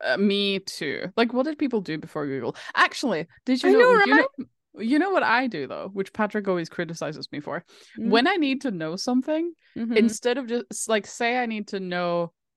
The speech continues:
Speaker 1: <sighs> uh, what is a normal blood pressure,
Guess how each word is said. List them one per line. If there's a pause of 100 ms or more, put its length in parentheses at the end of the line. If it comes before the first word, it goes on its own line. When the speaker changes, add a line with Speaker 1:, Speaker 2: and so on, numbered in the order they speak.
(200)
Speaker 1:
<sighs>
uh, (160)
what
is
a
normal
blood
pressure,